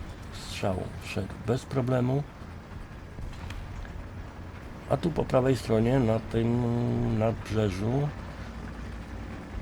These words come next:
mm, stoi M cztery A trzy, które mi tak ładnie uciekło przed chwilą, a kawałek dalej jest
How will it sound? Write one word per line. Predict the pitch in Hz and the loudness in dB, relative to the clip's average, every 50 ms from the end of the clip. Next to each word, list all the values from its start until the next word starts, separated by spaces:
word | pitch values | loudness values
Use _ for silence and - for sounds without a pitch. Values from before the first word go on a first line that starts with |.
| - - | 2 2
mm, | 104 101 104 104 104 107 107 107 107 | 4 6 6 6 4 4 4 2 0
stoi | - - - - 117 110 107 104 98 98 95 90 - - - - - - - - - - - - - - | 0 -2 2 6 6 8 8 6 6 4 2 0 -2 -4 -4 -6 -6 -4 -4 -4 -4 -2 -2 -2 0 2
M | - 139 160 | 2 4 4
cztery | 156 - - 147 135 131 120 | 2 2 2 4 4 6 6
A | 117 | 4
trzy, | 110 - - - 104 101 110 135 - | 4 2 0 2 2 4 4 2 2
które | - - 117 110 | 0 0 2 2
mi | 107 107 | 2 2
tak | - 104 107 107 | 0 0 2 2
ładnie | 107 104 104 104 101 98 95 - - - - - - - - - - - - | 2 2 2 2 2 2 0 0 -2 -4 -4 -6 -6 -6 -6 -6 -4 -2 -2
uciekło | 120 - - 107 95 - - 98 101 127 139 | 0 2 2 0 0 0 0 0 2 2 0
przed | - - - 110 - | 0 -2 -2 -2 -4
chwilą, | - - - 110 98 101 113 135 156 - | -4 -2 -2 0 2 4 4 2 2 2
a | - - 147 160 156 - | 2 2 2 2 2 0
kawałek | - 117 117 120 127 127 110 98 | -2 0 2 2 2 4 4 4
dalej | 98 104 110 120 123 113 104 98 | 4 4 6 6 4 4 4 4
jest | 98 104 117 117 - - - - | 2 2 2 0 -2 -6 -8 -6